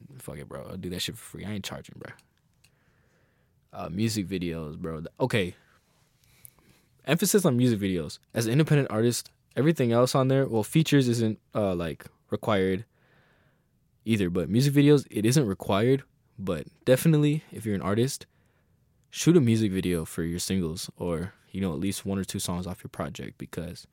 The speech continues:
a video will really bring a vision to life, 'cause maybe someone listening to the song, they're like, "This song's so good, I wanna see a music video for it," and then you can use your own vision into the music video. Uh, it costs money, you know, but sometimes a lot of money to music video, but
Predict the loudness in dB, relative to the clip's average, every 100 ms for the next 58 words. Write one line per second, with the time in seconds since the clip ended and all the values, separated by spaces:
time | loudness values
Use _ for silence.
0 | _ _ _ _ _ -6 0 6 6 6
1 | 4 2 0 -2 -2 -2 -6 -6 2 4
2 | 4 0 0 0 0 -2 -2 0 2 2
3 | 2 2 2 0 0 -2 -2 -2 -2 -2
4 | -6 -12 _ _ -4 -2 -2 -4 -4 -2
5 | -4 -4 -4 2 2 2 -2 -6 -8 -8
6 | -10 -10 -2 0 0 0 -2 -4 -8 -8
7 | -6 -4 0 0 0 -4 -4 -4 -4 -2
8 | -4 -4 -6 -8 -8 -8 -8 -6 -6 -6
9 | -10 _ _ _ _ _ _ -12 -8 -2
10 | -2 -2 -6 -4 0 2 0 -2 -2 0
11 | 0 -2 -4 -6 _ _ _ _ _ _
12 | _ -14 -8 -2 0 2 4 4 4 2
13 | 0 0 0 0 -2 0 0 -2 -6